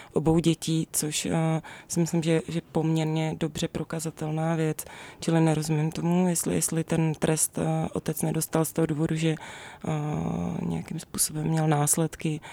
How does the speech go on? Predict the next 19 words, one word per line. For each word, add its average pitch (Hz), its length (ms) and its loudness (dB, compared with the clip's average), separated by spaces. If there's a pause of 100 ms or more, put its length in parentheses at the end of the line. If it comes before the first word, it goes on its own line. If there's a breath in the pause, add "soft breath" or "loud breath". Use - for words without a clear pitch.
(180 loud breath)
po, 156 260 -2
po 170 100 -2
tom 156 220 -2
napadení, 156 580 0
nebo 151 280 -4 (1120 loud breath)
já 202 200 8
si - 120 2
to 196 80 2
vysvětlit 180 420 -2
neumím, 156 380 0
teda 156 200 -6
myslím 160 300 -4
si, 165 120 -6
že 160 100 -4
to - 100 -4
je 160 60 0
opravdu 156 340 -2
velké 156 300 0
pochybení. 156 600 0